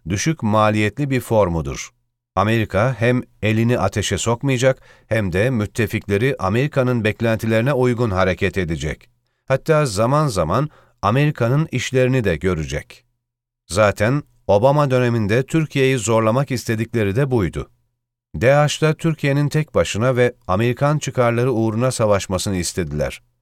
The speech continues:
Türkiye kabul etmeyince P Y D'yi sahneye sürdüler.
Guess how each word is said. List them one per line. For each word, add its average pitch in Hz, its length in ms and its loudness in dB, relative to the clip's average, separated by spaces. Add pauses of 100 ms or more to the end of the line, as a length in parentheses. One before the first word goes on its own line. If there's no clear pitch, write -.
(420)
Türkiye 110 400 0
kabul 92 340 2
etmeyince 127 640 0 (160)
P 110 100 0
Y 117 320 2
D'yi 117 280 2
sahneye 90 460 0
sürdüler. 85 600 -4